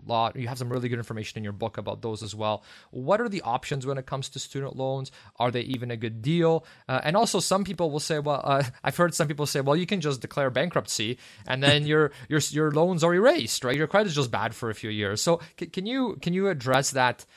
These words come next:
Speaker 1: maybe myth, I guess we could call it? <laughs>
Speaker 2: Yeah, there's, there's a lot of misinformation out there about student loans in general. Uh, first and foremost, actually, the, the, the first myth I'd like to dispel is that student loans are bad or that they're evil.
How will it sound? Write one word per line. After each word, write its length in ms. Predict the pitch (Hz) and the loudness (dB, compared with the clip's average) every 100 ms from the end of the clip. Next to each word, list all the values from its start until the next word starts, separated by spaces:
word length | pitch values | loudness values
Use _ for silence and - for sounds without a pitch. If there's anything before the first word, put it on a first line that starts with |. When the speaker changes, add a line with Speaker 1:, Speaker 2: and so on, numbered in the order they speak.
| - - - | -20 -18 -6
Speaker 1:
maybe 240 | 131 120 | -6 -4
myth, 340 | 110 127 165 | 2 2 2
I 80 | 165 | -2
guess 200 | 165 175 | -2 -4
we 80 | 175 | -4
could 160 | 170 165 | -8 -4
call 240 | 170 170 | 0 0
it? 200 | 175 170 | 0 0
<laughs> 920 | 135 127 - - 226 - 220 214 - | 2 2 0 0 0 4 4 4 4
Speaker 2:
Yeah, 400 | 127 147 120 185 170 | 8 10 10 6 4
there's, 400 | 185 208 165 - 156 - | 4 6 6 6 0 4
there's 180 | 185 233 | 6 8
a 60 | |
lot 340 | 170 123 147 185 | 8 10 10 10
of 60 | |
misinformation 800 | 156 147 143 139 135 127 123 117 | 6 4 4 2 2 4 4 4
out 120 | 117 113 | 2 2
there 120 | 110 | 2
about 160 | 107 | 2
student 240 | 104 123 117 | 2 4 4
loans 240 | 113 110 | 4 2
in 120 | 107 | 0
general. 400 | 98 101 92 - - - - - | 2 2 2 -2 -10 -20 -20 -6
Uh, 360 | - 107 90 78 - | 4 6 6 2 -2
first 300 | - 269 - | 6 8 8
and 120 | 220 | 6
foremost, 440 | - 190 202 156 151 | 6 6 8 8 8
actually, 260 | 151 - | 6 4
the, 160 | 123 - | 0 -2
the, 300 | - 131 123 - | 4 6 8 6
the 60 | |
first 340 | 120 - 277 - | 0 4 6 6
myth 300 | 131 170 - | 6 4 4
I'd 160 | 117 | 4
like 260 | 113 123 120 | 6 2 4
to 240 | 131 110 | 4 4
dispel 520 | 92 110 - 131 139 143 | 4 4 6 8 8 10
is 280 | 120 113 | 8 4
that 220 | 110 135 127 | 4 4 6
student 260 | - 196 | 4 4
loans 260 | 156 156 165 | 6 6 6
are 180 | 113 120 | 6 4
bad 460 | 107 104 139 101 | 4 4 4 4
or 60 | 104 | 2
that 180 | 113 113 | 2 2
they're 120 | 110 | 2
evil. 480 | - 117 120 110 | 6 6 6 4